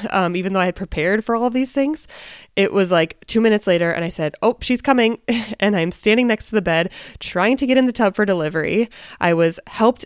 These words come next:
into the tub on hands and knees, squeezing my husband's hand in front of me. And it was, yeah, a moment of, you know, initial panic because it had just happened so fast. And I had, you know, my labor playlist ready and affirmations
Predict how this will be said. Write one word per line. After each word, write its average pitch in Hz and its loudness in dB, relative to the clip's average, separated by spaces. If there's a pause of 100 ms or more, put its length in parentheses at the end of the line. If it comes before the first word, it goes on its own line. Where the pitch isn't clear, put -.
into 220 0
the 226 2
tub 196 2
on 165 0
hands 208 2
and 214 0
knees, 185 -2
squeezing 233 2
my 247 6
husband's 226 2
hand 202 0
in 196 0
front 180 -2
of 175 -4
me. 180 -2 (400)
And 175 -2
it 226 2
was, 254 4
yeah, 202 0
a 143 2
moment 190 2
of, - -2
you 185 -4
know, 156 0 (120)
initial 202 0
panic 180 -4
because 190 -4
it 151 -4
had 170 -8
just - -10
happened 170 -6
so 156 -6
fast. 160 -4 (400)
And 175 -2 (120)
I 170 -6
had, 165 -8
you 175 -6
know, 147 -4
my 147 -6
labor 208 2
playlist 202 -2
ready 190 0
and - -10
affirmations 196 -2